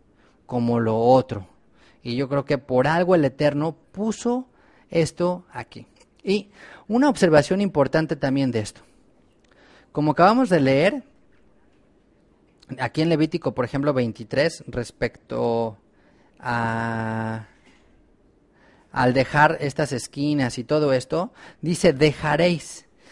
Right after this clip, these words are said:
Y prácticamente siempre es la misma palabra. Aquí dice, "No rec-, no volverás", sino "le dejarás". Entonces,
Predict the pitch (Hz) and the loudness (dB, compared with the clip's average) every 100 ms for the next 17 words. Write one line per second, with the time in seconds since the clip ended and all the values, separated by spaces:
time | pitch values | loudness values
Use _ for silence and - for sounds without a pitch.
0 | - - - 151 135 196 214 185 175 185 | -20 -18 -6 -4 2 2 2 0 2 2
1 | 196 190 - 196 185 190 170 165 170 175 | 2 0 0 -4 0 0 0 0 0 0
2 | 160 147 156 160 143 131 135 165 170 170 | 0 0 2 0 0 -4 -4 -4 -2 -2
3 | 170 170 170 - - 151 160 160 151 135 | 0 0 0 -4 -8 -4 0 2 2 0
4 | 135 143 - - _ _ _ - 120 120 | 0 -2 -6 -18 _ _ _ -8 -6 -2
5 | 117 123 120 127 151 - - _ _ - | -2 -2 -2 0 0 -2 -18 _ _ -20
6 | - - - 160 175 | -20 -12 -2 0 0